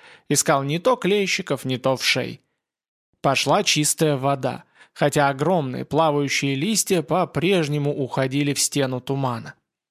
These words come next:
Влад начал отпихиваться не только от толстых тяжелых листьев,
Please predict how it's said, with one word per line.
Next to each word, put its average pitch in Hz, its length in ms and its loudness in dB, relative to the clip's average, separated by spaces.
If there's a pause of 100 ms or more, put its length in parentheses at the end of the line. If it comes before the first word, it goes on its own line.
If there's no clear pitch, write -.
(220)
Влад 139 440 0
начал 143 420 0
отпихиваться 147 800 -2
не 165 120 -2
только 143 520 0
от - 160 -6
толстых 160 460 -2
тяжелых 139 460 0
листьев, 160 480 -2